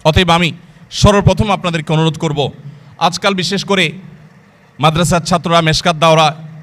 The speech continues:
বা উপরের দিকে যখন তারা পড়াশোনা করে, ফাজিল, কামিল, এই যখন চলে আসে, এ পর্যায়ে এসে অনেক ছাত্ররা আছে যে তারা কিভাবে ভাইরাল হবে, কিভাবে পরিচিত হবে, কিভাবে প্রসিদ্ধি অর্জন করবে, কিভাবে তারা লাইমলাইটে আসবে, সেজন্য তারা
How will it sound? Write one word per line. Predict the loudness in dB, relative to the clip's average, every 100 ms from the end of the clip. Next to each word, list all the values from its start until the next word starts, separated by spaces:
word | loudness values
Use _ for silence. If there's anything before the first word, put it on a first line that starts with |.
| -20 -6
বা | 0
উপরের | 0 2 0
দিকে | 0 -2 -2
যখন | -4 -4 -4
তারা | -2 -2
পড়াশোনা | -2 -4 -2 -4
করে, | -2 -2 0
ফাজিল, | 0 0 0 -2
কামিল, | -2 -2 -2 -4 -8 -18 -20 -20 -20 -6
এই | -2
যখন | -2 -2 -4
চলে | -2 0
আসে, | 0 -2 -8 -10 -20 -20 -12 -8
এ |
পর্যায়ে | -4 -2 0 -2
এসে | -2 -2
অনেক | -2 -2 -4 -4
ছাত্ররা | -4 -2 0 0
আছে | 0 -2 -4 -6 -8 -16 -16 -10
যে | -6
তারা | -2 0 0
কিভাবে | -2 -4 -4 -4
ভাইরাল | 0 0 2 2 0
হবে, | -2 -4 -10 -14 -16 -18 -20 -20 -20 -18 -8
কিভাবে | 0 2 2
পরিচিত | 0 -2 -2 -4 -2
হবে, | -2 -2 -6 -12 -20 -20 -8
কিভাবে | 0 2 2
প্রসিদ্ধি | -2 -2 -4 -2 -2
অর্জন | -2 -4 -6
করবে, | -4 -2 -2 -4 -6 -10 -10 -6
কিভাবে | -4 -2
তারা | -2 -6
লাইমলাইটে | -4 -2 -2 -2 -4 -4 -4
আসবে, | -6 -6 -6 -6
সেজন্য | -6 -8 -8
তারা | -8 -8